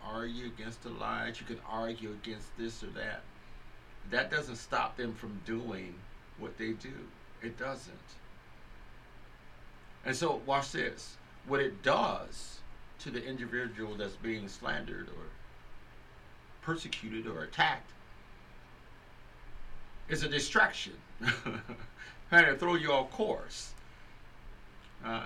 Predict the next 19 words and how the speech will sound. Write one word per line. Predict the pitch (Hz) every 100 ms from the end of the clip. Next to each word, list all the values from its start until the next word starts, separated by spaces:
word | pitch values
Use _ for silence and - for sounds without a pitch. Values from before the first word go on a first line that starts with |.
| -
many | 117 160 190
times | 165 117 95 87
they | 98 101
did | 101 101
it | 90 -
to | 110
Jesus. | 120 151 - - - - - - - - - 117
Those | 117 110
religious | 101 117 117 120
folks, | 123 117 - -
you | 101
know, | 87
the | -
Pharisees, | - 113 110 113 110 113 101
the |
scribes, | - 110 104 104 95
and | 85
the | 80
Sadducees, | - 107 107 98 113 107 104 -